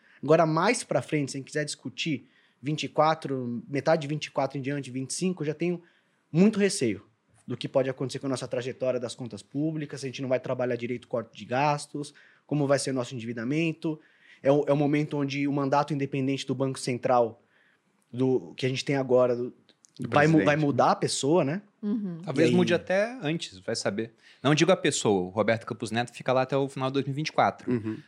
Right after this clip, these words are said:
Speaker 4: Mas a questão de independência, porque como o Gui citou, pec era um negócio que, poxa, uma proposta de emenda à Constituição,
Speaker 2: Uhum.
Speaker 4: difícil de ser aprovada. E não tá tão difícil
Speaker 2: É,
Speaker 4: assim.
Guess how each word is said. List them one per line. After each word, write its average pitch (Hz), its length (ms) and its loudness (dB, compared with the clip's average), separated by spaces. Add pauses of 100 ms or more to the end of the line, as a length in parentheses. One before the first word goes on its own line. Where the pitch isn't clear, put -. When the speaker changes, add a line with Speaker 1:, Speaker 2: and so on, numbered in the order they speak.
Speaker 4:
Mas 110 140 -2
a 120 40 0
questão 165 340 -2
de 165 100 -2
independência, 170 800 -2
porque 107 280 -6
como 127 540 -2
o 120 360 -2
Gui 117 100 -8
citou, 131 420 0 (560)
pec 156 280 6
era 175 100 4
um 170 40 2
negócio 156 340 2
que, - 60 -14
poxa, 135 420 2
uma 82 120 -8
proposta 120 520 0
de 135 100 0
emenda 143 360 2
à 185 40 0
Constituição, 180 800 0
Speaker 2:
Uhum. 113 120 4
Speaker 4:
difícil 120 520 0
de 98 160 -6
ser 98 460 2 (280)
aprovada. 95 800 2
E 120 160 -2
não 277 140 0
tá 277 160 2
tão 285 160 4
difícil 247 420 2
Speaker 2:
É, 202 40 4
Speaker 4:
assim. 170 300 2